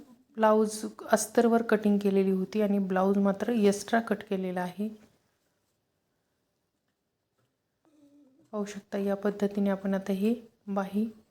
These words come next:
फिनिशिंग येण्यासाठी आपण हे कट करून टाकणार आहोत. तिथंसुद्धा कमी जास्त झालेलं आपण तिथं कट द्यायचा, म्हणजे आपलं सेंटर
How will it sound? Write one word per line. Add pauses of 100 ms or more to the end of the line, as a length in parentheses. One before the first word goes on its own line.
(580)
फिनिशिंग
येण्यासाठी
आपण
हे (120)
कट
करून
टाकणार
आहोत. (840)
तिथंसुद्धा
कमी
जास्त
झालेलं
आपण
तिथं (120)
कट
द्यायचा,
म्हणजे
आपलं
सेंटर